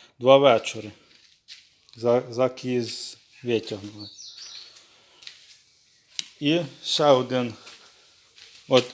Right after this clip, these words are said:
всі підшипники о-, ось так. Не, не можна було зняти, лопали,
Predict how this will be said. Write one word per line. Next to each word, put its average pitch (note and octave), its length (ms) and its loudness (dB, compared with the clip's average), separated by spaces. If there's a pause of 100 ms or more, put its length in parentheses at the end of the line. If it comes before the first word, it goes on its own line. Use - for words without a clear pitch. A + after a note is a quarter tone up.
(260)
всі - 180 -8
підшипники D3+ 800 -2 (1300)
о-, B2+ 140 -8 (180)
ось C3 200 -6
так. A#2+ 400 0 (120)
Не, A#2+ 200 -6
не B2 120 -4
можна C3 300 -2
було A#2+ 380 -2 (560)
зняти, A#2 360 -12
лопали, B2+ 500 -8